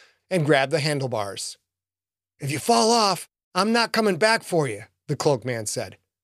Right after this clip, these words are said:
"You won't get a second warning." Billy threw his arms around the chest of the man who had murdered Joe and squeezed tight.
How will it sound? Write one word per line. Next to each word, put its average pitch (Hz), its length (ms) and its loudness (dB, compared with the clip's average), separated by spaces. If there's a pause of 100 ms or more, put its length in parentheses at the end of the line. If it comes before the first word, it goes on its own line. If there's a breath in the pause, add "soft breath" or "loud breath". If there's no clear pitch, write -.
(320)
"You 165 120 2
won't 180 240 4
get 185 120 0
a 147 60 0
second 151 420 -4
warning." 151 400 -2 (1500)
Billy 220 240 6
threw 262 320 2
his 262 180 4
arms 175 360 2
around 170 160 4
the 160 80 2
chest - 340 -2
of 196 80 -6
the 185 80 0
man 156 260 0
who 151 120 -2
had 143 160 -2
murdered 156 480 2 (100)
Joe 135 460 0 (160)
and 147 160 -2
squeezed 123 400 -4
tight. 107 380 -2